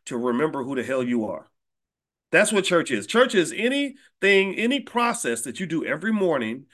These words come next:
I don't think, and I don't think everybody should go to church once a week. I think you should go to church every day. I go to church every morning.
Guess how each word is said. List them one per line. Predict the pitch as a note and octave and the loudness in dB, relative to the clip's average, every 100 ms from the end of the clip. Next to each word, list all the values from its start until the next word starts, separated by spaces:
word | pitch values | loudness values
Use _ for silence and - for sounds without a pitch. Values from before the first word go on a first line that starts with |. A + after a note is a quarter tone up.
| - | -4
I | - | 2
don't | F#3 A3 | 2 2
think, | F3+ | 0
and | F#3+ | 2
I | |
don't | C4+ | 2
think | A3 | 2
everybody | F3 D3 | 2 0
should | C3+ | -2
go | C3+ | -6
to | A2+ | -6
church | A#2 | -6
once | A#2 B2+ A#2 | -4 -4 -4
a | |
week. | B2+ | -4
I | E3+ | -4
think | A#3+ | -2
you | F#3+ | -4
should | B2+ | -4
go | |
to | A2+ | -4
church | A2+ A2 | -6 -6
every | A2 G#2 | -6 -6
day. | A2 A2 - _ _ _ - | -8 -8 -12 _ _ _ -2
I | G#3 | 0
go | C4 G3+ | 2 0
to | |
church | A2+ A2+ - | 0 -6 -4
every | C3 D#3+ D#3 | -2 0 0
morning. | C#3+ D#3+ B2+ F2+ | -2 -2 -4 -8